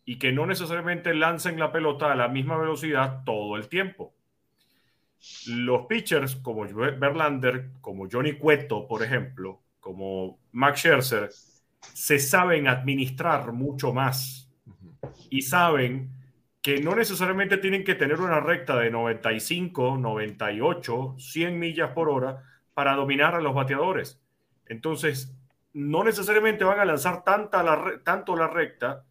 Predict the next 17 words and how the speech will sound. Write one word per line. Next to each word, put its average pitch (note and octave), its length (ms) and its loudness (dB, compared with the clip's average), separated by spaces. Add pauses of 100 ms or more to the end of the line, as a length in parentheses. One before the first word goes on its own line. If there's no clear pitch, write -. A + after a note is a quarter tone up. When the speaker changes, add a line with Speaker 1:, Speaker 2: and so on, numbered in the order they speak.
(320)
Speaker 1:
sino C3 640 -4
combinando C3+ 680 0
con B2 160 -6
el G2+ 120 -8
cambio D#3+ 300 0
de D#3 40 0
velocidad, D3 540 0
con B2+ 100 -12
un C3+ 160 -6
buen D3 240 0
slider, D3 300 2
con C3 160 -6
una D3 100 -2
buena D#3 320 -2
curva, C#3 460 -4 (800)
pueden E3+ 480 4
trabajar C#3 720 4